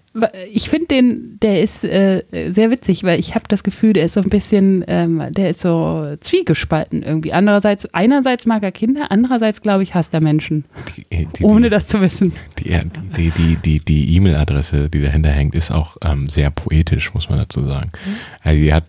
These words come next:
Speaker 2: die hat, äh, ist sehr poetisch angehaucht. Ähm,
Speaker 1: Äh, würdest du auch sagen, der hasst Menschen? So ein bisschen? Also ich mein
Speaker 2: Nee, der ist, das ist so ein, das ist so ein verträumter, ein verträumter, verkappter Philosoph, der dir, der dir echt so einen Container ans Ohr labert,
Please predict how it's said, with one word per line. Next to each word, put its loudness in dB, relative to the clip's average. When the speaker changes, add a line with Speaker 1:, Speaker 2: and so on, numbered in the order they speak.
Speaker 2:
die 4
hat, 2
äh, 2
ist -2
sehr 4
poetisch 0
angehaucht. 2
Ähm, 2
Speaker 1:
Äh, 2
würdest 0
du -6
auch -2
sagen, 0
der -2
hasst -6
Menschen? -2
So -4
ein 0
bisschen? 0
Also 0
ich -2
mein 2
Speaker 2:
Nee, 4
der 2
ist, -4
das -2
ist -2
so 0
ein, -2
das 2
ist 2
so 4
ein 4
verträumter, 0
ein -6
verträumter, -2
verkappter -2
Philosoph, 0
der 4
dir, 4
der 2
dir 4
echt 0
so 0
einen 2
Container 2
ans 2
Ohr 2
labert, 2